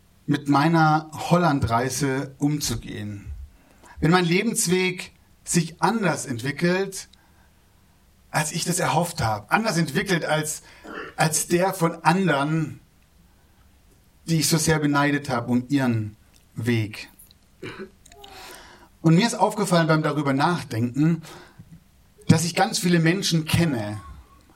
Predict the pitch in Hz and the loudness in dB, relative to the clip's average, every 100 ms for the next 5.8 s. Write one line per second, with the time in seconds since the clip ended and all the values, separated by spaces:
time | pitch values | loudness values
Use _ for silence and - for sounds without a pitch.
0 | _ - - - 214 240 - 185 185 160 | _ -20 -16 -2 2 2 2 0 2 2
1 | 151 156 143 147 147 147 143 - - - | 2 0 0 -2 -2 -4 -4 -10 -18 -18
2 | - _ - 156 151 147 - 220 180 160 | -20 _ -2 0 0 -2 -2 0 0 0
3 | 156 151 143 143 139 139 147 151 170 175 | 0 2 2 0 0 0 -2 -4 -2 0
4 | - - 156 151 170 170 156 151 160 175 | -2 -2 0 2 2 2 -2 0 2 2
5 | 147 131 120 120 143 175 190 | 2 -2 -2 0 2 0 -2